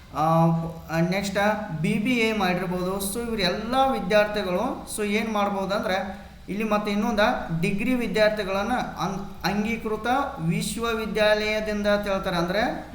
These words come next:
ಡಿಗ್ರಿ ಯಾರೆಲ್ಲ ಈಗ ಡಿಗ್ರಿ ಮುಗಿಸಿದ್ರಲ್ಲ, so ಅವರೆಲ್ಲ ಏನ್ ಮಾಡ್ಬೋದು ಅಂದ್ರೆ, ಆ, ಈ ಕೋಚಿಂಗನ್ನು,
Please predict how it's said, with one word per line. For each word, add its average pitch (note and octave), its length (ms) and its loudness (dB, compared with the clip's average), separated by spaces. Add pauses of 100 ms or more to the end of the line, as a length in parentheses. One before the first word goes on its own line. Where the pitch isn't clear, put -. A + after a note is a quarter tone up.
(140)
ಡಿಗ್ರಿ G3+ 680 -2 (180)
ಯಾರೆಲ್ಲ G#3+ 520 2
ಈಗ A3 280 0 (580)
ಡಿಗ್ರಿ B3 300 2
ಮುಗಿಸಿದ್ರಲ್ಲ, G#3+ 720 0 (640)
so G#3 60 2
ಅವರೆಲ್ಲ G3+ 420 2 (100)
ಏನ್ A#3+ 220 0
ಮಾಡ್ಬೋದು G3+ 400 0
ಅಂದ್ರೆ, F#3+ 480 0 (340)
ಆ, D#3+ 280 4
ಈ A#3 180 0
ಕೋಚಿಂಗನ್ನು, F3+ 1080 -2